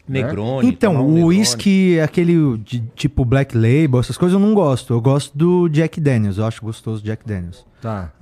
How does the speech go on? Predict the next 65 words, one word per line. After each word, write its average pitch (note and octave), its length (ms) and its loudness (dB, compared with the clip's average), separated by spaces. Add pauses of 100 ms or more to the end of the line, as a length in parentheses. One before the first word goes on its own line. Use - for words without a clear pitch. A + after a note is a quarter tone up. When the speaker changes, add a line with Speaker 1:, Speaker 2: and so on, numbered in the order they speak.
Speaker 3:
É, A#2+ 60 -6
mas A#2 240 0
é C3 60 2
diferente, B2+ 460 -2
pra A#2 100 -4
mim A2+ 120 0
o A#2 60 -2
gosto B2 240 -4
é - 20 -2
diferente. B2+ 340 -4
Speaker 1:
É D3 40 -4
porque A2+ 240 -4
é F3+ 120 -2
diferente F3 460 -6
mesmo. C3+ 260 -4
O A#2 40 -6
Jack C3 120 0
Speaker 3:
É C3 40 4
outra C#3+ 180 2
Speaker 1:
Daniels, D#3 180 0
Speaker 3:
bebida, A#2+ 200 2
Speaker 1:
se A#2+ 60 2
não A#2+ 60 0
me B2 60 -4
Speaker 3:
né? C#3 40 -4
Speaker 1:
engano, D#3+ 260 -4
ele, D3 260 -4
ele C3+ 460 -2
é, B2+ 640 -4 (580)
é, B2+ 60 -8
é B2+ 40 -2 (180)
uma C#3+ 140 -2
Speaker 3:
É C#3 40 2
milho, E3+ 260 4
Speaker 1:
mistura, C#3+ 200 4
Speaker 3:
né? D#3 40 2
Speaker 1:
na D#3 100 0
verdade, C3+ 520 -2
do, C3 140 -2
de, A#2 160 -4
de C3+ 80 -2
al-, C3 180 -4
não D#3 160 -2
é, A3 100 -2
ô, E3+ 100 -2 (140)
ô, C3+ 240 -4
ô, C3+ 40 -2
Bruno? C#3 340 -4 (480)
O B2+ 80 -12
Jack F3 240 -8
Daniels F#3 380 -2
não F#3 160 -4
é, F3+ 380 -4
ele D#3 160 -2
é D#3 40 -2
meio, F3 220 -4 (100)
a C3+ 160 -6
fórmula F3+ 540 -4
dele F3 300 -2
são E3+ 240 -6
alguns E3+ 400 -4
uísques E3+ 480 -6
misturados, C3 640 -10
não A2+ 120 -10
é? A2+ 160 -12